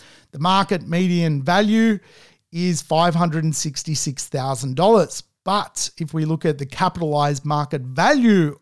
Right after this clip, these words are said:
of Collingwood, uh, it shows six hundred and nineteen thousand five hundred dollars. So what's that tell us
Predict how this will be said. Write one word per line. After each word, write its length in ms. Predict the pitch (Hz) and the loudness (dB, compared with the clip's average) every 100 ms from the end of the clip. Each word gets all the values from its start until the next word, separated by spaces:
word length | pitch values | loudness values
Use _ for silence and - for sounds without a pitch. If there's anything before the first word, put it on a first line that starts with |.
| - | -8
of 180 | 139 - | -8 -4
Collingwood, 580 | 147 139 147 233 - - - - _ _ _ - | -2 0 2 2 2 -8 -20 -20 _ _ _ 0
uh, 360 | 160 160 156 - _ _ | 2 2 0 -4 _ _
it 220 | 180 180 160 _ _ | -4 -4 -4 _ _
shows 640 | - - 180 175 175 139 - | -4 2 4 6 4 0 -6
six 280 | - - 196 | -6 -6 -2
hundred 300 | 196 185 160 | 0 0 0
and 100 | 151 | 0
nineteen 460 | 156 160 165 170 151 | 2 4 4 2 0
thousand 500 | 156 143 139 135 131 | 0 0 0 -4 -4
five 240 | 131 135 | -2 -2
hundred 320 | 135 131 127 | -2 -4 -6
dollars. 480 | 120 135 139 - - - _ _ _ _ _ _ - | -6 -4 -4 -8 -16 -20 _ _ _ _ _ _ -8
So 100 | 220 | 0
what's 280 | 254 320 - | 4 4 4
that 220 | 269 - | 2 2
tell 280 | - 226 214 | 2 6 6
us 240 | 208 - | 4 0